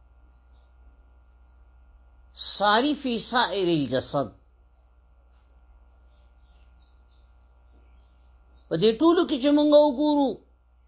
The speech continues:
نو نفس ناطقه اشرف د دې نفوسو دی. نو د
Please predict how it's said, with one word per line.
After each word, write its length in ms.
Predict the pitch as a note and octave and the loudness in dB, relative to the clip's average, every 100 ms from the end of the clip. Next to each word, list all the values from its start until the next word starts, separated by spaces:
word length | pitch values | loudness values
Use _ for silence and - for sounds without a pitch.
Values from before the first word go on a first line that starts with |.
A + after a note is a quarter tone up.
| _ _ _ - | _ _ _ -10
نو 160 | C3+ D#3 | -2 0
نفس 440 | E3+ F3+ - - | 2 0 -4 -6
ناطقه 880 | F3 E3+ F3 - F#3+ - B3 C4+ - - - | -2 0 -2 -4 -10 0 4 4 0 -6 -2
اشرف 680 | E3 D#3+ - A3+ B3+ - E3 | -2 0 -2 0 -2 -4 -2
د 40 | D#3+ | 0
دې 120 | D3 D3 | 0 0
نفوسو 600 | C#3 C#3 C#3 A#2+ - A2+ | 0 -4 -10 -12 -10 -6
دی. 180 | A2 G2+ - _ _ _ _ _ _ _ _ _ _ _ _ _ _ _ - - - - - - - - _ - _ - - - | -6 -6 -14 _ _ _ _ _ _ _ _ _ _ _ _ _ _ _ -20 -20 -20 -20 -20 -20 -20 -20 _ -20 _ -20 -20 -4
نو 220 | C#3 D#3 | 2 2
د 160 | D#3 | 4